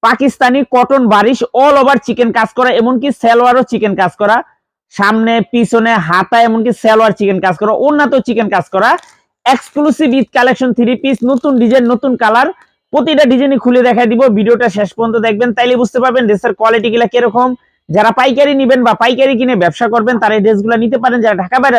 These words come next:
অর্ডার করবেন তারা আমাদের ইমো, WhatsApp নাম্বার, স্ক্রিনশট দা নাম ঠিকানা দা যোগাযোগ করবেন। আর যারা দোকানে আসতে চান সরাসরি আইসা পড়বেন। আমাদের দোকান ঢাকা ইসলামপুর লায়ন টাওয়ারের গলির ভিতরে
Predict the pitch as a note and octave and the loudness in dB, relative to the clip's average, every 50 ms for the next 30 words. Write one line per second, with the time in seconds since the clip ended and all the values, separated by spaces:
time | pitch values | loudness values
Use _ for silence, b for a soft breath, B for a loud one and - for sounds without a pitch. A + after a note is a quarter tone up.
0 | F#3 - G3 F#3 F#3+ G3+ F#3 G3+ G3 G3 B3 C#4+ G4 - _ _ _ _ _ _ | -2 -2 -4 -2 -2 -2 -2 -2 -2 -2 -4 -4 -6 -10 _ _ _ _ _ _
1 | - A3 A#3 A#3+ B3+ B3+ C4+ C#4 B3 B3 C#4+ D#4 D#4+ D4 C4+ G#3 - C4+ C4 B3+ | -2 0 0 2 2 2 2 2 0 0 -2 0 0 0 0 0 -2 -4 -2 0
2 | C4 C4 C4 C#4+ C4+ B3+ - - - C4 A3 - B3+ B3 A3 C4 C4 A#3+ A#3 A#3 | -2 0 0 0 0 0 -2 -4 -4 -6 -4 -2 -2 -2 0 0 0 0 0 -2
3 | A#3+ B3 A#3 A#3+ G#3+ B3 B3 B3 A#3+ B3 A#3 G3+ A#3 A#3+ B3 A#3 A3+ - A3 G3 | -2 -2 -2 -2 -2 -2 -2 0 0 0 0 0 0 0 0 0 -2 -2 -2 -2
4 | F#3 F3+ F3+ F3+ F3 G3 G3+ F#3 G3+ G#3 A#3+ A#3+ B3 A#3+ - - A3+ F#3 B3 A#3+ | -2 -2 -2 0 0 0 0 0 -2 -2 -2 -2 -2 -2 -2 -4 -4 -2 -2 -2
5 | B3+ C4 - _ _ _ _ _ _ _ _ - A#3 A#3 C4 D4 A#3+ A3+ C#4 C4+ | -2 -2 -6 _ _ _ _ _ _ _ _ -2 0 0 2 2 2 2 2 2
6 | B3+ G3 C4 A#3+ G#3 A#3+ A3 G#3+ G#3 G3 G#3 A3+ A#3+ A#3+ G#3+ A#3+ A#3+ B3 A#3 G3 | 2 2 0 0 0 0 0 0 -2 -2 -2 0 0 0 0 0 0 0 0 0
7 | F#3+ F#3 F#3 A#3 B3 A3 - - B3 A#3+ G#3 A#3+ B3+ B3 A3+ G#3 F#3 F#3+ A3 A#3 | -2 -2 -2 -2 -2 -2 -2 -2 -4 -4 -2 -2 -2 -2 0 0 0 0 -2 -2
8 | G#3 B3 A#3+ A#3+ A#3 B3 A#3 G3+ G#3 A#3 A#3+ B3 A#3 A3 A3+ A#3+ B3 A#3+ C4+ D4+ | -2 0 0 2 2 0 0 0 0 2 2 2 0 0 -2 0 0 2 2 2